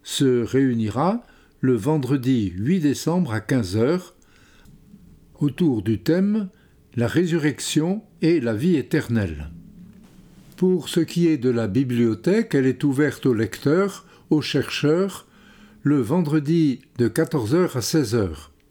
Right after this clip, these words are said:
Le prêt de livres est gratuit. On peut trouver à la bibliothèque les revues Histoire du protestantisme, Études théologiques et religieuses,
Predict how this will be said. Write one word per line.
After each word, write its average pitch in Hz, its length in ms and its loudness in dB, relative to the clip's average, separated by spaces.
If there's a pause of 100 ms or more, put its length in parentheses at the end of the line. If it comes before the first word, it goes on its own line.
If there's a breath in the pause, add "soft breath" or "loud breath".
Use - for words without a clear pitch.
(400 soft breath)
Le 120 120 2
prêt 170 280 0
de 123 120 2
livres 143 380 0
est 120 100 2
gratuit. 110 600 -2 (1080 soft breath)
On 156 80 0
peut 151 160 0
trouver 139 440 2
à 123 60 2
la 117 80 0
bibliothèque 113 800 0
les 131 180 2
revues 123 580 0
Histoire 135 520 0
du 107 100 0
protestantisme, 190 1120 0 (380 loud breath)
Études 143 500 0
théologiques 120 600 0
et 110 40 2
religieuses, 143 800 0